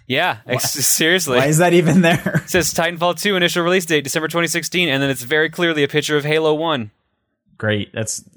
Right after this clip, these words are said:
Speaker 2: helpful. Thank you. Um, okay, after that, uh, they talked about Madden, so my eyes kinda just glazed over,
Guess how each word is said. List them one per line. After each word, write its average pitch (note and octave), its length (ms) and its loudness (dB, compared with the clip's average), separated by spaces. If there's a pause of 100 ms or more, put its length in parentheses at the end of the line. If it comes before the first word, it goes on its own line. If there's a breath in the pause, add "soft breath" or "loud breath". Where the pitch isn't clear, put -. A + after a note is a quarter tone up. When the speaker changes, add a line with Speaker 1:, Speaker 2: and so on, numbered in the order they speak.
Speaker 2:
helpful. G2+ 400 -8
Thank G#2+ 220 -10
you. F#2+ 160 -6 (1500 soft breath)
Um, A#2+ 840 2
okay, C3 200 0
after B2+ 200 0
that, C#3+ 420 0 (140)
uh, A#2 200 2
they A#2+ 80 2
talked D#3+ 240 -2
about E3 140 4
Madden, D#3 640 0 (360)
so A2 400 0
my A#2 260 0
eyes G#2 320 0
kinda G2 240 -6
just F#2+ 200 -6
glazed F#2+ 320 -4
over, G2 400 -4